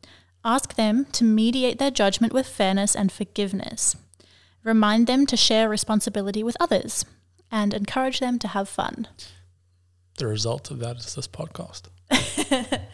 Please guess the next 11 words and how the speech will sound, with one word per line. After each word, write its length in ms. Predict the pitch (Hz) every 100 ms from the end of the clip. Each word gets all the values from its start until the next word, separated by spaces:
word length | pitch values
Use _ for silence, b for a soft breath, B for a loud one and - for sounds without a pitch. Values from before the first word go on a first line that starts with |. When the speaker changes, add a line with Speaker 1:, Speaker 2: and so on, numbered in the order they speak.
| B B B B
Speaker 2:
We're 80 | 120
finally 400 | - 120 117 120
doing 300 | 123 127 180
it. 120 | 135 -
Speaker 1:
We're 80 |
having 180 | 262 320
fun. 380 | 320 330 233 202
Speaker 2:
Yeah. 180 | 139 147 127 - _ _ _ _
Speaker 1:
It's 120 | -
good. 420 | 285 254 - - _ _ _ _ -
Um, 520 | 220 208 202 214